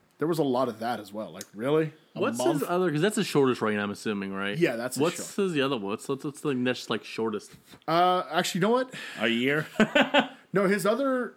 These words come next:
Speaker 1: shortest, uh, he held, he only held the W W F title the second time for six weeks before Bret Hart won it in a house show in
Speaker 2: Hmm.
Speaker 1: Canada.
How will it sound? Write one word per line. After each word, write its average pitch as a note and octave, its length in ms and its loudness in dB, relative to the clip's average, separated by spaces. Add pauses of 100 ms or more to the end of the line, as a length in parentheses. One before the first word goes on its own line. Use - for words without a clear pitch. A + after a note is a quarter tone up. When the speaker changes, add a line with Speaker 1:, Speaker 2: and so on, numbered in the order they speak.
Speaker 1:
shortest, G3 640 -2
uh, E3 220 0
he D#3 200 0
held, G#3 420 -2
he C3+ 160 -4
only G3 200 0
held F#3 180 0
the D3+ 80 -10
W C#3 220 -2
W C#3+ 120 -4
F C#3+ 80 -8
title C#3 320 -4
the A#2+ 120 -8
second C3 300 -6
time C#3 180 -6
for A2+ 100 -16
six - 260 -10
weeks - 220 -16 (1300)
before A#2 300 -4
Bret A2+ 220 -6
Hart A2 160 -6
won G2+ 160 -10
it G2 120 -12
in G2+ 80 -12
a G#2+ 40 -12
house A2+ 220 -8
show F2+ 340 -12 (200)
in A2+ 100 -14
Speaker 2:
Hmm. A2 60 -10
Speaker 1:
Canada. E2+ 340 -14